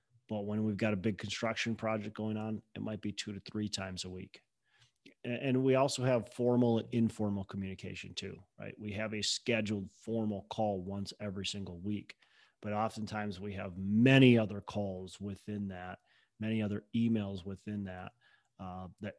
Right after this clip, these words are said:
informally happen because we need to communicate more. So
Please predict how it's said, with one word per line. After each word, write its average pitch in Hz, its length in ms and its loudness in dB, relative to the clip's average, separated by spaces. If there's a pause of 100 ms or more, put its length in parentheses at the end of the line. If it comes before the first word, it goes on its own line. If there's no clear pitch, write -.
informally 110 680 2
happen 92 420 -10
because 92 580 -8
we 98 120 -8
need 92 220 -8
to - 60 -16
communicate - 500 -14
more. - 220 -18 (3750)
So 98 220 -10